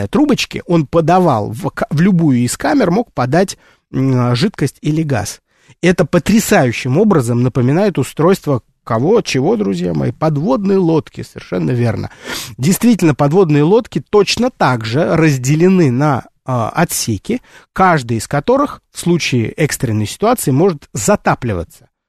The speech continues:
Ну, то есть, э, может быть заполнен, а, водой. Вы смотрите, похожим образом работают и, а, работали, м, камеры, м, в раковинах древних моллюсков.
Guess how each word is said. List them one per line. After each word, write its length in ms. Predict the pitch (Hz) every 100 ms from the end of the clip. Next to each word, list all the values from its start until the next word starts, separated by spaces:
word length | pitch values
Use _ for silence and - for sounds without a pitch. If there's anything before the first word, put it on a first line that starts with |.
| _
Ну, 80 | 311
то 160 | 226 135
есть, 300 | 101 - _
э, 320 | 107 101 101 95
может 540 | 117 107 - 180 156
быть 220 | 131 156
заполнен, 540 | 127 127 143 143 139 131 - _
а, 200 | 120 104
водой. 340 | 110 165 113 82 _ _ _ _ _ _ _ -
Вы 80 | 139
смотрите, 400 | 160 156 139 104
похожим 440 | 135 - 247 190
образом 360 | 208 196 143 113
работают 460 | 113 170 131 98
и, 100 | 143 - - _
а, 200 | - 117
работали, 480 | 123 143 185 165 135 - _
м, 480 | - - - - - _ _ _ _ _ -
камеры, 640 | 156 160 160 151 139 123
м, 540 | - 123 127 127 127 120
в 600 | 113 123 127 123 117 117
раковинах 580 | 139 143 135 123 120 127
древних 420 | 127 139 123 120
моллюсков. 500 | 123 127 117 -